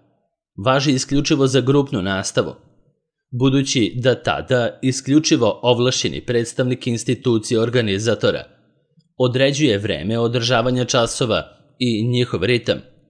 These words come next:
a polaznici nemaju na to nikakvog uticaja. Sa druge strane,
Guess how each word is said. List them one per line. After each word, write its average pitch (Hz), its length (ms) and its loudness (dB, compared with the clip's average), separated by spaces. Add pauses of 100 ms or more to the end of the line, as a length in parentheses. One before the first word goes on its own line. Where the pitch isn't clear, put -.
(540)
a 131 180 0
polaznici 139 600 0
nemaju 131 580 0
na 110 260 -4
to 131 360 0
nikakvog 104 560 -2
uticaja. 90 540 -2 (1800)
Sa - 180 -4
druge 120 280 0
strane, 113 560 0